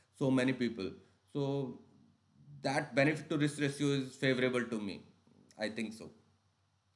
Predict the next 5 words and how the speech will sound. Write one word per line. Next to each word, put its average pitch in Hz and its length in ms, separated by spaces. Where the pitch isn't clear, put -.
Uh, 104 320
and, 151 240
uh, 160 200
you - 60
know, 190 180